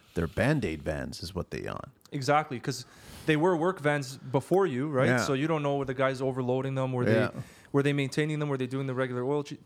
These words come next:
Speaker 2: you know, it's, we're, we're, we're basically seeing if, you know, maybe we can make do with one for now, and then we'll order a new one and wait. But
Speaker 1: Yeah.
Speaker 2: basically converting everything to the vans and, uh, and, and having basically one setup in, in, in one of the vans would be asphalt, and one setup will be everything to do with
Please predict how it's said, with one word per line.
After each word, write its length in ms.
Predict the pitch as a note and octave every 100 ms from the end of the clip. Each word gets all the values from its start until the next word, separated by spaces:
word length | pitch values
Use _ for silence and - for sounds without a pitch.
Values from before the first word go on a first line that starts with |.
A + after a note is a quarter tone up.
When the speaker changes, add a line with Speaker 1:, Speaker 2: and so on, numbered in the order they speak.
| _ _ -
Speaker 2:
you 160 | - A3
know, 120 | E3+
it's, 300 | F3 E3+ -
we're, 440 | F3+ E3+ D#3+ F#3+
we're, 220 | F3+ F#3 F3
we're 160 | F3+
basically 640 | F3+ F3 F#3 E3+ E3 D#3 - - - - - - - - F3+
seeing 380 | - - D3+ D3+
if, 200 | C#3 -
you 100 | C#3+
know, 220 | C3+ C3
maybe 240 | C#3 C3+ C3+
we 120 | C3+
can 160 | C#3
make 180 | C#3 B2+
do 140 | C3+ C3
with 120 | C3
one 200 | C#3 C#3+
for 140 | -
now, 220 | C#3+ D3+ D#3
and 80 |
then 60 | C3+
we'll 120 | B2+
order 180 | C3 C3+
a 40 |
new 140 | B2+ C3+
one 140 | C3+
and 140 | B2 A#2
wait. 280 | C3 C#3+
But 200 | C#3 B2+ - - -
Speaker 1:
Yeah. 160 | G#2+
Speaker 2:
basically 340 | C3+ G#3+ A#3+ G#3+
converting 420 | F#3+ D#3+ G3 F#3
everything 300 | F#3 F3+ F#3
to 100 | F3+
the 100 | E3
vans 540 | C#3 D#3 D#3+ D#3+ C#3+ -
and, 440 | C#3+ C#3 C3+ B2+
uh, 460 | C#3 C3+ C3+ C3 C3 - _ _ -
and, 180 | C#3+ C#3
and 160 | C3+ C3+
having 320 | D3+ D3 D3
basically 400 | C#3 C3+ C#3+ C#3
one 260 | B2+ D3 D#3+
setup 440 | - D3 D3 - -
in, 260 | D3 D3
in, 280 | - C#3 C#3
in 160 | C3+ C#3
one 100 | C#3+
of 40 | C#3+
the 60 |
vans 240 | C#3 C3+ C3
would 100 | B2+
be 180 | C3 A#2
asphalt, 560 | D3 - D#3 D3+ D3 C3
and 180 | B2+
one 160 | B2+ C3
setup 400 | - C3 B2+ -
will 160 | B2 A#2+
be 180 | B2
everything 280 | B2 B2 B2
to 60 | A#2+
do 200 | A#2 A#2+
with 200 | A#2